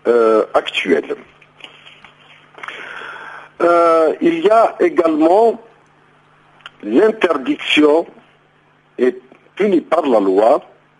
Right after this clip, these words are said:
de ce qu'on appelle l'arrestation arbitraire. Et ceci est, est, est très important. Ce n'est pas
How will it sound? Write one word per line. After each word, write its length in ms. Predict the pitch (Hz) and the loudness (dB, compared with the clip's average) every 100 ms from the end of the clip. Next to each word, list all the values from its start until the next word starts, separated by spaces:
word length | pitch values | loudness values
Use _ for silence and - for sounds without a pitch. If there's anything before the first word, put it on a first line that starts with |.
| _ - | _ -4
de 220 | 156 165 | 0 0
ce 80 | 151 | 0
qu'on 180 | 165 151 | -2 -2
appelle 400 | 139 175 180 180 - | -2 -2 -2 -4 -4
l'arrestation 880 | 180 156 147 - 147 - 170 170 - _ _ - | -2 -2 -2 -4 -4 -2 0 0 -2 _ _ -2
arbitraire. 640 | 156 117 135 - 85 71 - - _ _ _ _ _ _ _ _ _ _ | -2 -2 -4 -2 -2 -2 -8 -18 _ _ _ _ _ _ _ _ _ _
Et 60 | 117 - | -6 -4
ceci 400 | 123 - 185 175 123 | -8 -2 0 0 2
est, 540 | 127 120 113 110 - - | 2 4 4 2 0 0
est, 280 | 110 107 123 | 0 2 -2
est 100 | - | -4
très 360 | 123 131 117 92 | 0 2 2 0
important. 600 | 101 117 113 196 214 - - - - - - - | -2 -4 -2 0 0 -4 -20 -20 -20 -20 -20 -6
Ce 80 | 135 | -2
n'est 160 | 135 135 | 0 -2
pas 240 | - | -4